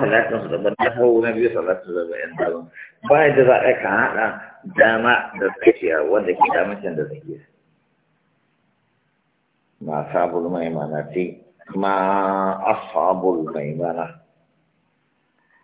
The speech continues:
Wa ashabul mash'amati, ma ashabul mash'ama.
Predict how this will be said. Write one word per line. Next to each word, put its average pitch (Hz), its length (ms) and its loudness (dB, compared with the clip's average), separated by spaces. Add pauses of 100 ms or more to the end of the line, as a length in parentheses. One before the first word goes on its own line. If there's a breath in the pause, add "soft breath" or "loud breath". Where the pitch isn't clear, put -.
(200)
Wa 113 260 0
ashabul 123 1500 4
mash'amati, 113 1300 0
ma 90 200 -2 (840)
ashabul 110 1120 0 (240)
mash'ama. 113 960 0